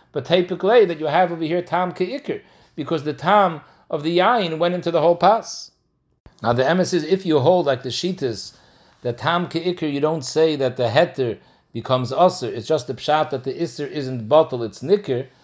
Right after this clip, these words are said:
so even if the Tam of the Yayin was Nispashet in the whole Pas, but still, Tam Ke'ikr wouldn't tell me over here that you're Chayiv, because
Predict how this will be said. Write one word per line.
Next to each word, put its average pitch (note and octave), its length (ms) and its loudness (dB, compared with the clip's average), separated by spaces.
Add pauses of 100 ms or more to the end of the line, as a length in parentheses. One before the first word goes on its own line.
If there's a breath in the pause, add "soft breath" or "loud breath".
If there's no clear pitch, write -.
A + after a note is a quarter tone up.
(260 soft breath)
so - 140 -14
even E3+ 240 -4
if C3 100 -8
the C3+ 80 -8
Tam D3+ 280 0
of B2+ 120 -6
the C3+ 140 -2
Yayin C#3+ 340 0
was A#2+ 140 -2
Nispashet B2+ 640 -2
in A#2+ 60 -8
the A2+ 100 0
whole A#2+ 180 2
Pas, D3 600 0 (600 soft breath)
but A#2+ 140 -4
still, D#3+ 400 2
Tam D3 320 0
Ke'ikr D#3+ 360 -4
wouldn't C3+ 300 -2
tell D#3+ 200 2
me F3 120 -2
over B2+ 160 0
here A#2+ 360 -2 (380 soft breath)
that A2+ 160 -4
you're B2 100 -2
Chayiv, D3+ 400 2
because A2+ 240 -6